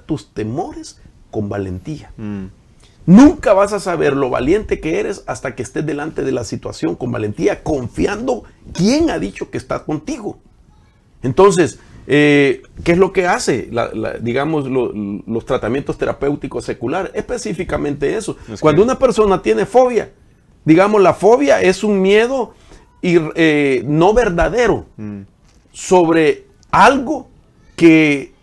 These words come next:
Speaker 1: no representa,
Speaker 2: Mm.
Speaker 1: eh,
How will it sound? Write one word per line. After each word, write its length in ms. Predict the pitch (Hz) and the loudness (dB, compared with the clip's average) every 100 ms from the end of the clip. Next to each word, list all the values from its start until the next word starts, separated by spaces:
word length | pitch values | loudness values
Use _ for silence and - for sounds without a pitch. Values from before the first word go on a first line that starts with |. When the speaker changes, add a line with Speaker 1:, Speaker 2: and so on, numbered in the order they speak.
| _ | _
Speaker 1:
no 300 | 139 165 202 | 0 4 4
representa, 800 | 269 269 202 - 302 269 - - _ - | 2 0 -4 -4 -8 -8 -10 -10 _ -16
Speaker 2:
Mm. 240 | 104 101 95 _ - _ _ | -14 -12 -14 _ -20 _ _
Speaker 1:
eh, 500 | 127 127 117 110 - | 2 2 0 -4 -10